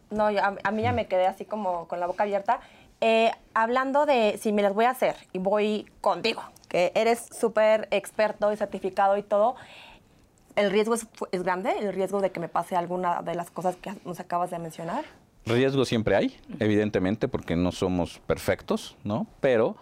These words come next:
Speaker 2: si vas con alguien que tenga entrenamiento, que sepa todo esto, pues evidentemente dicen que los ojos no ven lo que la mente no sabe. Entonces, pues, alguien que no sepa de todo esto y que se dedica a hacer bichats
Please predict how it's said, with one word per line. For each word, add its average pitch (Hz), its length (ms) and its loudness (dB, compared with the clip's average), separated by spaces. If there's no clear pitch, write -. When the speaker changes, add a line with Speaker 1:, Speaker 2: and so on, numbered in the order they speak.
Speaker 2:
si - 200 -2
vas 113 180 -2
con 117 160 2
alguien 120 220 2
que 90 80 0
tenga 107 180 0
entrenamiento, 110 680 2
que - 80 0
sepa 117 300 0
todo 117 280 4
esto, 113 280 2
pues - 140 -6
evidentemente 107 800 2
dicen 113 400 0
que 104 240 4
los 98 200 2
ojos 113 240 0
no 113 160 2
ven 110 160 4
lo 110 120 0
que 98 80 0
la 92 100 2
mente 104 240 0
no 101 100 0
sabe. 151 300 0
Entonces, 104 400 -2
pues, - 160 -4
alguien 123 280 2
que 120 100 0
no 120 140 0
sepa 113 420 2
de 104 100 4
todo 123 300 2
esto 117 240 0
y 101 60 0
que 98 100 -2
se - 100 -2
dedica 110 220 2
a - 20 2
hacer 117 180 0
bichats 110 440 0